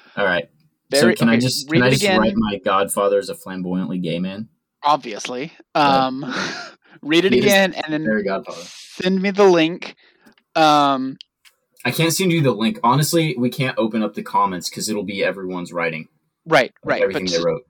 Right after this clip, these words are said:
Speaker 2: Okay, so, okay, just read it again out loud, the prompt.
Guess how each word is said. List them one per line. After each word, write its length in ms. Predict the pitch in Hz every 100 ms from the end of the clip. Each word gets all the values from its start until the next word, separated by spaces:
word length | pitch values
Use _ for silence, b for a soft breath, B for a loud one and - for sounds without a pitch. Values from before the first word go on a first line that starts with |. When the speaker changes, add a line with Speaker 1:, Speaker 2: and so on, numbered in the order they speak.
| _ _ _
Speaker 2:
Okay, 200 | 143 - -
so, 420 | - 143 123 113 _ _ _ _ _ _ _ _ _
okay, 180 | 143 127 -
just 260 | - 156 151
read 100 | 175
it 80 | 165
again 300 | 139 120 110 -
out 140 | 127
loud, 160 | 123 117
the 60 |
prompt. 440 | - 120 - -